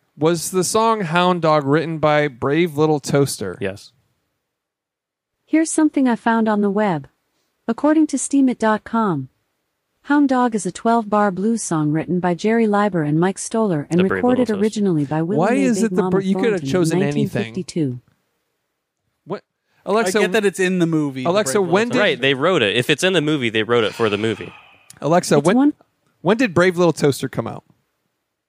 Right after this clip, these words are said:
Speaker 3: The book The Brave Little Toaster was published about forty-two years ago in August nineteen eighty. The film adaptation was released on July
Speaker 1: Alexa,
Speaker 3: tenth.
Speaker 1: stop. So you're saying,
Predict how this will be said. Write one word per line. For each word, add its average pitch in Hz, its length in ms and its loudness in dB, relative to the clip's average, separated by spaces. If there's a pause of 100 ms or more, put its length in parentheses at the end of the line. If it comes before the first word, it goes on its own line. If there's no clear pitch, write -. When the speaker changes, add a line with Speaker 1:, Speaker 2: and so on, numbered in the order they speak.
(880)
Speaker 3:
The 233 100 -6
book 302 240 -6
The 320 80 4
Brave 254 340 2
Little 208 220 2
Toaster 220 480 0
was 170 140 -2
published 254 420 -2
about 190 240 0
forty-two 226 520 0
years 226 320 2
ago 147 340 0
in 175 140 2
August 220 380 0
nineteen 226 420 2
eighty. 170 420 -2 (520)
The 190 80 -4
film 285 340 2
adaptation 226 720 0
was 160 180 0
released 202 380 0
on 214 160 2
July 180 220 2
Speaker 1:
Alexa, 180 240 0
Speaker 3:
tenth. - 100 -4
Speaker 1:
stop. 135 340 2 (920)
So 165 260 2
you're 185 180 4
saying, 165 540 -2